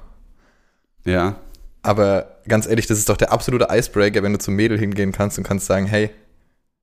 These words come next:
Speaker 2: mein Opa ist mit dabei." <laughs> "Ich hab meinen Opa mit in den Club genommen."
Speaker 1: Wär das, du, also du würdest quasi dann die, die Opa-Nummer mit Armin Laschet
Speaker 2: Ja,
Speaker 1: abziehen?
Speaker 2: klar.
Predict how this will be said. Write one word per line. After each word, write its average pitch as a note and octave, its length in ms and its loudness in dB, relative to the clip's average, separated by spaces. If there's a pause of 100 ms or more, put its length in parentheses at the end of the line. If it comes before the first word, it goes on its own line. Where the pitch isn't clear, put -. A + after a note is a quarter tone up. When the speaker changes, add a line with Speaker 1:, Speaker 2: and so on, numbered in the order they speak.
(220)
Speaker 2:
mein F#2 220 -2
Opa G#2 240 2
ist F2 120 -2
mit G2+ 140 -2
dabei." F#2+ 360 2 (640)
<laughs> B3 640 -2
"Ich - 120 -4
hab B2 160 0
meinen G#2 160 2
Opa B2 240 2
mit G2+ 160 -2
in G#2 80 -2
den G#2 100 0
Club - 260 -4
genommen." G#2+ 360 -2 (1800)
Speaker 1:
Wär A2 140 4
das, A#2+ 260 -2
du, C3 180 2
also B2+ 160 4
du C#3 140 4
würdest C#3+ 220 0
quasi C3 260 2
dann B2 180 4
die, A#2+ 160 2
die A2+ 160 0
Opa-Nummer A#2 540 4
mit A2 160 4
Armin G#2+ 280 2
Laschet G#2+ 340 -2
Speaker 2:
Ja, G#2+ 100 2
Speaker 1:
abziehen? A2 200 0
Speaker 2:
klar. A#2+ 240 0